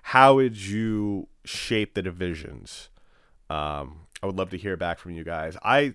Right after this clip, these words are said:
you know, now that I think about it, I think that division with, you know, Tampa, Florida,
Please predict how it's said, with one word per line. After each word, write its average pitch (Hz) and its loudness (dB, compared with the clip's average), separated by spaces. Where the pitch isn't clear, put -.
you 120 -8
know, 110 -4
now 113 -4
that 117 -2
I 110 -2
think 113 -8
about 92 -4
it, 90 -8
I 98 -4
think 101 -10
that 95 -6
division 101 -8
with, 87 -6
you 95 -12
know, 78 -12
Tampa, 87 -6
Florida, 90 -6